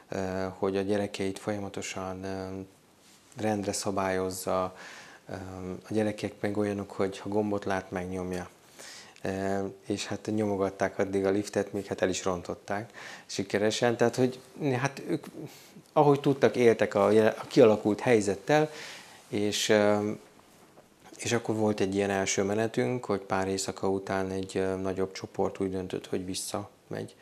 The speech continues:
Ö, ezt követően természetesen kaptunk újabb, ö, menekülteket, akik, ö, szintén hasonló mély szegénységből érkeztek. Ö,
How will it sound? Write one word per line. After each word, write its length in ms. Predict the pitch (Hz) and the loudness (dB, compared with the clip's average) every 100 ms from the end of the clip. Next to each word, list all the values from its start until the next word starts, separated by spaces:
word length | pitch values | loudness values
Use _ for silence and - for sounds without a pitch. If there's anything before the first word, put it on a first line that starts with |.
| - - - - - - - | -20 -18 -18 -18 -20 -20 -8
Ö, 80 | - | 0
ezt 340 | 104 107 113 | 2 4 2
követően 440 | - 113 110 110 107 | 4 4 4 4 4
természetesen 600 | 107 101 117 101 - 92 | 4 2 -2 -4 -4 -2
kaptunk 500 | 101 - 101 98 - | -2 -2 -4 -4 -2
újabb, 400 | 101 95 95 - | 0 0 -2 -2
ö, 260 | 95 95 95 95 | 0 0 -2 -4
menekülteket, 1000 | 101 95 92 104 104 - 107 123 120 110 | -6 -6 -6 -6 -4 -6 -4 -4 -2 -2
akik, 420 | 98 - 95 - | -2 -4 -10 -2
ö, 160 | 98 95 95 | 0 0 -2
szintén 640 | - 98 95 95 92 92 95 - | -6 -6 -4 -4 -2 -4 -8 -14
hasonló 460 | - 98 - 104 101 | -8 -6 -4 -4 -4
mély 220 | 101 110 | -4 -6
szegénységből 680 | 113 113 104 104 107 101 98 | -4 -4 -4 -4 -4 -2 0
érkeztek. 680 | 98 98 95 92 - 98 - - - - - - - - | 0 -2 -4 -6 -4 -4 -6 -16 -16 -18 -18 -20 -20 -16
Ö, 100 | - | -6